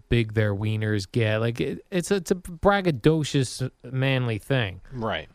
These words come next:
Speaker 1: So they were like, "Let's go to the doctor. Let's go to a source. This is a medical doctor, a urologist at the univers-, at Rush University Medical Center in Chicago.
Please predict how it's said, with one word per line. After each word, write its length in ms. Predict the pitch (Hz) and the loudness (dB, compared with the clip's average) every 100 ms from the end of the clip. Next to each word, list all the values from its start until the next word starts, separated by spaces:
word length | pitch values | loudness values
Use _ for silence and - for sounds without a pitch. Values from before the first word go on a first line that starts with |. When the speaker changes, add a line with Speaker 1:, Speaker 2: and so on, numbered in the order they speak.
| _ | _
Speaker 1:
So 240 | - 175 160 | 0 2 4
they 120 | 160 | 2
were 100 | 175 | 2
like, 200 | 180 175 | 0 0
"Let's 160 | 214 - | -2 0
go 180 | 220 | 0
to 100 | 220 | 2
the 120 | 202 180 | 0 2
doctor. 420 | 165 160 147 165 | 4 4 2 2
Let's 160 | 156 | 0
go 140 | - 190 | 2 2
to 100 | 170 | 2
a 60 | |
source. 680 | 143 - - 143 127 151 - | 0 -4 2 2 2 0 -4
This 120 | 160 | -4
is 60 | 147 | 0
a 60 | |
medical 420 | 156 151 156 156 156 | 2 2 2 2 2
doctor, 520 | 151 147 135 143 139 | 4 2 0 0 0
a 140 | 135 | 0
urologist 1080 | - 131 127 151 131 123 117 120 156 - 127 | -2 0 2 2 2 2 0 0 -4 -2 -4
at 140 | 117 | -4
the 80 | - | -4
univers-, 600 | 113 131 131 123 127 - | -4 -2 -2 -2 -2 0
at 140 | 123 123 | -4 0
Rush 280 | 131 139 143 | 0 0 0
University 480 | 127 131 123 135 | 2 2 0 0
Medical 340 | 117 117 120 123 | 0 0 -2 -4
Center 300 | - 127 127 | -2 -2 -2
in 60 | |
Chicago. 580 | 123 139 151 175 135 - | -4 -4 0 0 -2 -10